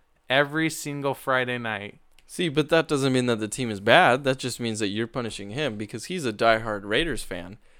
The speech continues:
Speaker 2: So basically,
Speaker 1: That's true.
Speaker 2: any other team that goes against his is, is an insult for him to wear the jersey.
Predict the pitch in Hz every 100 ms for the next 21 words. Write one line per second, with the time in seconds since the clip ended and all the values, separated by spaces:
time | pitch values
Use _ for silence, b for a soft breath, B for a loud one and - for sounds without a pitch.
0 | - 139 117 160 170 139 127 113 - b
1 | b 117 - - 160 185 131 120 110 -
2 | 117 104 104 104 98 107 101 98 101 98
3 | - 107 92 92 92 101 92 95 - -
4 | _ _ _ _ _ _ _ _ - 117
5 | 101 104 92 - - 113 110 - 101 92
6 | - 107 107 104 98 101 98 95 101 95
7 | 95 92